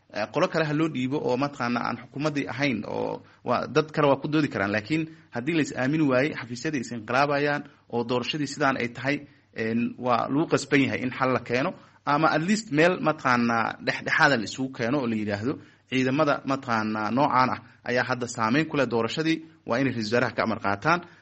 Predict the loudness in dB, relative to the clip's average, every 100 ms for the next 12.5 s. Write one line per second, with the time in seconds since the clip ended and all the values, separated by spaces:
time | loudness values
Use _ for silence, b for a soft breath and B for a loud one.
0 | b 0 2 4 2 2 2 4 4 2
1 | 2 4 6 4 2 0 0 0 -4 -6
2 | -4 -2 -2 -4 -8 b b -8 -4 -2
3 | -2 -2 -4 -4 -4 -6 -4 -2 -2 -2
4 | -2 -4 -6 -2 -2 0 -2 0 0 0
5 | 0 0 2 2 2 2 4 2 2 0
6 | 0 -2 0 4 4 2 0 -2 0 2
7 | 4 4 0 b b b 2 4 4 0
8 | 0 2 4 2 2 0 0 0 2 4
9 | 2 0 -2 -2 -2 0 2 2 0 -2
10 | 0 0 0 -2 -6 -6 -6 -4 -2 0
11 | 0 0 b b b -6 -4 0 2 2
12 | 2 0 2 0